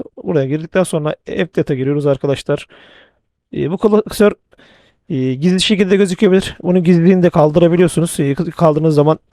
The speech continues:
e, rahatça görebileceksiniz. Buradan app data'ya giriyoruz. App data'dan roaming'e girdik. Roaming'den Adobe dosyasına giriyoruz. Adobe dosyasının ardından Kumon'a girdik. Kumon dosyasının içinden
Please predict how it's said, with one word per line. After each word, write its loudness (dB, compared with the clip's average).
e, 2
rahatça 2
görebileceksiniz. -2
Buradan -2
app -4
data'ya -4
giriyoruz. -2
App -6
data'dan -2
roaming'e 0
girdik. -4
Roaming'den -2
Adobe -2
dosyasına -4
giriyoruz. -2
Adobe 2
dosyasının -2
ardından -2
Kumon'a -4
girdik. -12
Kumon -4
dosyasının -4
içinden -6